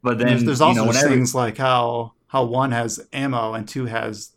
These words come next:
Speaker 2: heat cylinders, whatever they called it. Like, the, like, the actual mechanics underneath are slightly different.
Speaker 1: But yeah, I was just wondering if,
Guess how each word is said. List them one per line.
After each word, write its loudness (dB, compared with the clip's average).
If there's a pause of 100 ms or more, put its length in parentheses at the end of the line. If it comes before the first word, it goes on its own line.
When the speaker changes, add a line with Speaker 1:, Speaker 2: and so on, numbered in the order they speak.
(1080)
Speaker 2:
heat -8
cylinders, -6
whatever -4
they -6
called -6
it. -6 (960)
Like, -2
the, 2
like, -2
the 2
actual 0
mechanics -6
underneath -8
are -10
slightly -10
different. -14 (920)
Speaker 1:
But -4
yeah, 0
I 2
was 0
just -4
wondering 2
if, -4